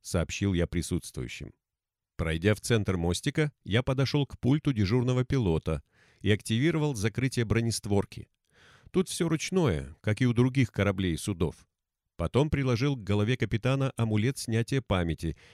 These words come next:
и стал доставать из рюкзака по одному дроиду, активировать их, сбрасывать их на каждую схему корабля, перезапускать и назначать на должности. Шесть со мной сюда на мостик,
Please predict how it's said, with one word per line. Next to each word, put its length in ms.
и 80
стал 380
доставать 640
из 160
рюкзака 640
по 180
одному 320
дроиду, 560
активировать 680
их, 220
сбрасывать 720
их 100
на 140
каждую 400
схему 360
корабля, 640
перезапускать 960
и 80
назначать 560
на 100
должности. 680
Шесть 480
со 180
мной 300
сюда 320
на 120
мостик, 600